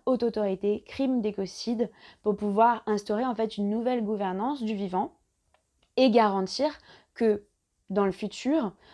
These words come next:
on ait un droit qui soit suffisamment fort justement pour tenir tête, bah, à Montagne d'Or, à Monsanto,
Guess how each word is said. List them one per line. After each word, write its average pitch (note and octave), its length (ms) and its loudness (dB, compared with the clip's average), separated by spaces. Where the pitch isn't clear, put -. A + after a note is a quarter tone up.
on G3+ 240 2
ait B3 260 0
un G3 120 0
droit F#3+ 380 2
qui - 100 -8
soit F#3+ 160 -2
suffisamment F#3 560 -2
fort C#4+ 340 2
justement G#3 400 -4
pour G3 240 -10
tenir F#3+ 340 -6
tête, G#3 280 -4
bah, D#3 180 -6
à A3 80 2
Montagne F#3+ 420 0
d'Or, F3+ 340 -2
à G#3+ 120 4
Monsanto, G3+ 720 -2